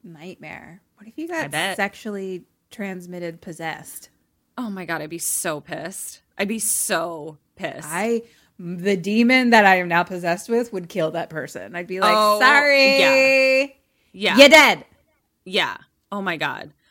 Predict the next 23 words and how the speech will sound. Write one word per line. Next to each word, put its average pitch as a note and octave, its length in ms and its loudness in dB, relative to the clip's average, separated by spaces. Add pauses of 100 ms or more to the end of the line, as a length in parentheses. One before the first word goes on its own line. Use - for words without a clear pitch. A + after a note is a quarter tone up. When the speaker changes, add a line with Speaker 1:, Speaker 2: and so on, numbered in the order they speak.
(340)
Speaker 2:
I'll A3+ 160 0
have C4 160 -4
a, A#3 160 -2 (100)
do C4+ 140 -8
you, G4+ 220 0 (340)
I C4+ 80 -4
know D#4 120 0
you F#4 120 -2
guys A#4 160 -4
have - 160 -6
Plan A3 320 -4
B F#3 200 -8
back D3 240 -6
there, C3+ 160 -10
but G3 140 -14
do B3+ 100 -10
you D#4 40 -8
have E4 60 -8
any A#4 220 -14
exorcists C4 1000 -4
back B3+ 340 0
Speaker 1:
<laughs> - 20 -10
Speaker 2:
there? F4+ 480 -2